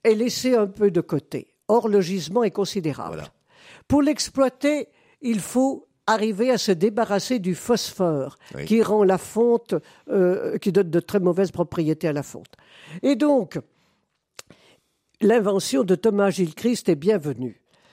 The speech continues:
Speaker 1: À côté des fourneaux Bes-, des cornues Bessemer et des fours Martin, on peut avoir le convertisseur Thomas Gilchrist qui va déphosphorer la fonte. Et même cette fonte va servir d'engrais, cette,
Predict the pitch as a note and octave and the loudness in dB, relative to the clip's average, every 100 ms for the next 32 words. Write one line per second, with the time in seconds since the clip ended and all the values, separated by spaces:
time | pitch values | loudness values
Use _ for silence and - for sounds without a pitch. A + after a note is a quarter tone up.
0 | - - F#3 F#3 B3+ C4 D4+ A#3+ - G#3 | -20 -8 -4 -2 -2 0 0 0 -2 0
1 | G#3 G#3+ F3 G#3+ - - F3 E3+ - G#3+ | 2 2 2 0 -2 -12 -4 -2 0 0
2 | A3+ G3+ G#3+ - - A3 F#3+ E3 C#3 - | 0 2 0 0 0 2 4 2 -2 -4
3 | G#3 F3+ E3+ - D#3+ D3+ D3 - - A3 | 0 2 2 -2 -6 -4 -4 -4 0 2
4 | A#3+ - - A3+ F#3+ B3+ C#4 - G3 D#3+ | 0 -4 -2 0 2 0 0 2 -2 0
5 | G3 A#3 A#3 G3+ _ _ _ - G3 A#3+ | 2 2 2 -4 _ _ _ -2 0 2
6 | A3+ G3+ G#3+ G#3+ G#3 - A3 A3+ - A#3+ | 0 0 0 -2 -6 0 2 2 2 0
7 | G3 A3 - D#3+ - F3+ F#3+ - A3 - | 2 -2 -4 -6 -6 -6 -6 -6 -8 -8
8 | - G#3+ F#3+ A3 F3 A3 - G#3+ - F#3 | -6 -2 2 2 2 0 0 -4 -4 -6
9 | D#3+ G3 E3 - F#3 D#3+ C3 - F#3+ F3 | 0 2 2 0 -2 0 -2 -2 2 4
10 | A3 G3+ G3 D#3+ - A3 G#3+ F3 E3+ F#3+ | 2 0 -2 -4 -4 -2 0 0 -2 -2
11 | E3 F#3+ D3+ F#3+ F#3 D3+ G3 A3 - G3 | 0 0 2 0 0 0 0 0 -2 -4
12 | D#3+ | 0